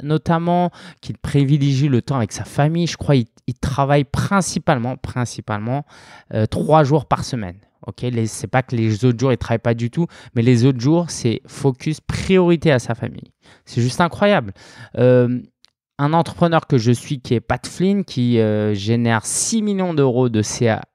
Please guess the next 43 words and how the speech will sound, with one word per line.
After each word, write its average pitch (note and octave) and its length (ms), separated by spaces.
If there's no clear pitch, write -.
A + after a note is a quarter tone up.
euh, G#2 280
annuel A#2+ 520
en G#2 120
dollars, B2 380
euh, G#2 240
lui, D3+ 420
il A#2+ 140
dit D3+ 340
que, D3 320
dans G#2 160
la F#2+ 60
mesure G2 320
du G2+ 120
possible, C#3 440
hein, A#2+ 120
parce G2+ 200
qu'à G#2+ 120
mon G2+ 200
avis, G#2+ 180
il A#2 60
y A2+ 40
a G2+ 60
toujours A#2 300
des G#2+ 120
exceptions, A2+ 400
mais B2+ 200
à C3+ 100
chaque A#3+ 300
fois A3 160
que - 80
ses A#2 280
enfants, F3+ 400
et A#2 60
sa - 160
f-, - 280
ses B2 320
enfants E3+ 300
sont A#2+ 180
à G#2 60
la G#2 160
maison, D#3+ 500
il A#2 120
passe - 420